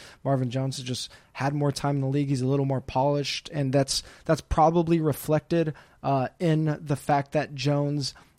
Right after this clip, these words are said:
is the only player on this team with ten plus red zone targets. If you get closer to the end zone, those are smaller windows, harder throws to make. You need receivers to be exactly where they're supposed to be, not just, uh, winning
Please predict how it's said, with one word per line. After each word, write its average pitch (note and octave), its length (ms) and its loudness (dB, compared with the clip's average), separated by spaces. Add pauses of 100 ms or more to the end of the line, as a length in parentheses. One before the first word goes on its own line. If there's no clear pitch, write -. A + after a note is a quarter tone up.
(120)
is E3+ 220 6
the D#3 180 0
only D3 480 0
player D3 400 0
on C#3 100 -2
this C#3 160 -4
team C#3 380 -6
with C3+ 180 -6
ten C3+ 180 -2
plus - 280 -2
red E3 160 4
zone C3 160 0
targets. B2 360 -8
If - 140 -18
you C#3 80 -6
get C3 80 -8
closer C#3 400 -4
to C3 160 -6
the B2 100 -4
end E3+ 220 2
zone, C#3+ 320 -2 (280)
those C3+ 180 -2
are B2 40 -4
smaller D3 400 0
windows, C#3+ 440 -2
harder C#3 240 -2
throws D3 320 -4
to - 100 -12
make. C3+ 240 -4
You C#3 60 -4
need C#3 180 -2
receivers C3+ 400 -4
to C#3+ 120 -4
be D3+ 340 2 (200)
exactly C#3+ 520 0
where C#3+ 120 2
they're A#2+ 140 -2
supposed - 360 0
to C3 60 -6
be, C3+ 140 -2
not C#3 160 -2
just, - 240 -8 (320)
uh, A#2+ 260 -2
winning C#3+ 600 2